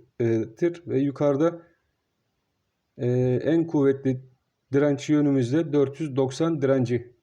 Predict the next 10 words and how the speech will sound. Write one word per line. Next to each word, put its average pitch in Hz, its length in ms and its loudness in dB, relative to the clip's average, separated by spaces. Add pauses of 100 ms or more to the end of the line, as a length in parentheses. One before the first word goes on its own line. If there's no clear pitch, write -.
(120)
demiştik 123 360 -2
arkadaşlar. 117 560 -2 (720)
Dediğimiz 147 440 0
gibi 127 240 0
de 165 160 -4 (520)
bu 143 160 0
hareketler, 139 840 -2 (140)
e, 123 340 0
gram 135 340 0
altında 143 540 0